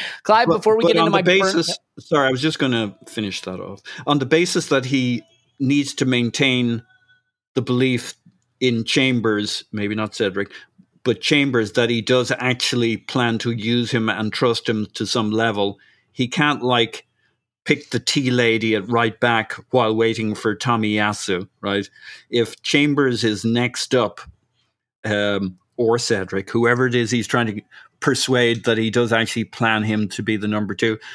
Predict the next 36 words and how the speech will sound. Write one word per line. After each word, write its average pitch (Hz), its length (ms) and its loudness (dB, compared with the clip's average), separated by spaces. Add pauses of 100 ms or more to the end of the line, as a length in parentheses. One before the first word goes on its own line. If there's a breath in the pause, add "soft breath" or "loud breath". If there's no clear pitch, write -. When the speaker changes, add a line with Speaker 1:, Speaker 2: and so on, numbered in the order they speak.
(320 loud breath)
Speaker 2:
And, 123 220 0
like, 110 240 -2
it - 140 -10
could 233 180 2
be - 100 2
Maitland 117 440 0
Niles, 107 340 0
but - 280 -6
the 113 80 0
Maitland 120 440 0
Niles 113 320 -2
thing 110 140 -2
is 101 100 -4
a 104 80 -2
whole 110 260 0
other 104 180 -2
story. 104 300 -2
I, 110 180 0 (100)
like, 107 260 -2
personally, 139 600 0
from 107 260 -2
a 98 140 -2
talent 131 420 -2
standpoint, 113 440 0
I'd 143 180 2
love 175 180 0
to 160 100 -4
see 131 160 -2
Maitland 117 460 0
Niles 104 260 -2
start 104 340 -2
at 101 120 -4
right 101 220 -4
back, 101 260 -2
but 113 100 0
assuming 151 720 0